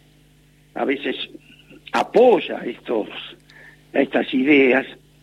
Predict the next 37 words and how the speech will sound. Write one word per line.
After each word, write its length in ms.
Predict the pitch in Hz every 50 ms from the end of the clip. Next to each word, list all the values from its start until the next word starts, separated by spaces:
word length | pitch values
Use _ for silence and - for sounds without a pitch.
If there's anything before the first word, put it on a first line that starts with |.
| _ _ _ - - - _ -
ver 240 | - - 202 - 208
a 60 | 156
quién 220 | - - 160 175 175
le 40 |
vamos 320 | 143 131 147 147 143 - -
a 60 | 131
vender, 400 | 117 113 110 123 156 160 160 -
por 240 | - 123 123 127 117
ejemplo, 760 | 110 - - - 160 175 196 202 196 - 196 196 185 185 - - - - - _ _ _ _ _ _ _ _ _
la 220 | - - 120 113 120
vaca, 400 | 151 208 233 190 - - 127 120
la 180 | 117 107 110 123
vaca 320 | 156 180 185 - 185 160
de 120 | 143 135
descarte, 720 | 123 127 120 - - - 135 120 113 110 101 107 - - 110
que 120 | - 135
es 80 | 123 127
la 120 | 131 -
que 120 | - - 104
ya 160 | - 120 120
tuvo 400 | - - 131 127 131 120 117 107
todas 260 | - 120 117 113 110
las 140 | 107 104 -
pariciones 840 | - - - - - - - 135 135 123 123 117 113 113 104 - -
y 300 | 101 95 95 - 104 - - _ _
nosotros 480 | - - - - - 139 - - 123
la 80 | 117 101
dejábamos 640 | 110 113 - - 117 123 127 117 - 131 - - -
morir 540 | 107 110 113 113 117 147 165 147 120 107 98
en 100 | 87 98
el 180 | 101 101 101
campo 460 | - - 107 95 90 92 - 110 107 -
porque 300 | - 107 101 - 110 107
no 120 | 117 123
tenía 300 | - - 110 113 120 120
ningún 400 | 113 107 107 107 107 123 120 113
valor. 540 | 107 107 98 104 117 117 110 92 - - -